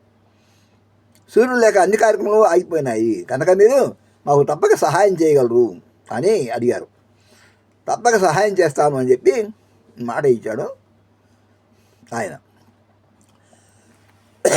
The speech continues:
భార్య అయినటువంటి లోపాముద్రతో సహా కాశీ విడిచి దక్షిణాది తరలి-, తరలాడు ముని.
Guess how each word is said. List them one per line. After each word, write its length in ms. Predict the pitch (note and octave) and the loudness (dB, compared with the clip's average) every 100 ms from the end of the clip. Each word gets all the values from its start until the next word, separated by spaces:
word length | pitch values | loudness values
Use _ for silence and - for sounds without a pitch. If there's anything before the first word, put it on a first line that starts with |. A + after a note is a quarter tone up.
| F4+ G4 A#3+ - - - - _ _ _ - _ _ _ _ _ _ _ _ _ _ _ _ _ _ _ _ _ _ - _ - - _ _ B2+ | 2 0 -2 -6 -6 -10 -20 _ _ _ -20 _ _ _ _ _ _ _ _ _ _ _ _ _ _ _ _ _ _ -20 _ -20 -20 _ _ -4
భార్య 300 | D3 G#3+ C4 | 2 4 4
అయినటువంటి 360 | B3+ G#3 F#3+ | 4 4 2
లోపాముద్రతో 800 | D3 E3+ A3 G3+ F3 D#3 C#3+ C3+ - - | 2 2 4 4 2 2 0 0 -4 -16
సహా 300 | - C3+ F#3 | -6 -2 0
కాశీ 400 | D#3 A#2+ C#3 F#3+ | -2 -4 0 4
విడిచి 240 | F#3 C3+ A2+ A#2 | 4 2 -4 -6
దక్షిణాది 500 | A#2 E3+ D3+ C3+ B2 | -2 -2 -2 -2 -6
తరలి-, 800 | - _ _ - C3 B2+ G#2 F#2 - _ _ _ - | -8 _ _ -6 0 0 0 -6 -12 _ _ _ -8
తరలాడు 500 | C#3 C#3+ G2 A2+ - - _ | -2 -2 -2 -4 -8 -14 _
ముని. 240 | A2 A#2 | -8 -8